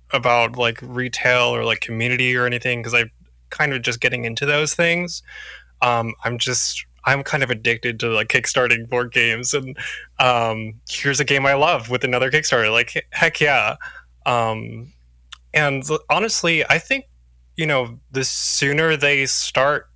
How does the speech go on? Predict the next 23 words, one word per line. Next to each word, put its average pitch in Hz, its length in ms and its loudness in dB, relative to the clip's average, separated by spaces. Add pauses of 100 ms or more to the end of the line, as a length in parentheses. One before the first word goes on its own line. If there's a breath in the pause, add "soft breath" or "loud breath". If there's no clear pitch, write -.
(140)
their 139 160 0
next 127 320 0
set, 143 360 0
like, 123 320 0
the 117 460 -8
sooner 123 320 -2
they 127 140 0
can 120 220 -2
learn 123 180 -2
more 117 220 -2
lessons 113 580 -2
from, 113 440 -8 (360)
from, 117 320 -4
uh, 117 240 -2
crowdfunding, 113 720 -2 (300 loud breath)
just - 200 -4
like 120 140 0
they 123 100 -2
did 113 160 -6
with 117 120 -16
the 117 80 -2
first 117 400 -4
one. 113 340 -6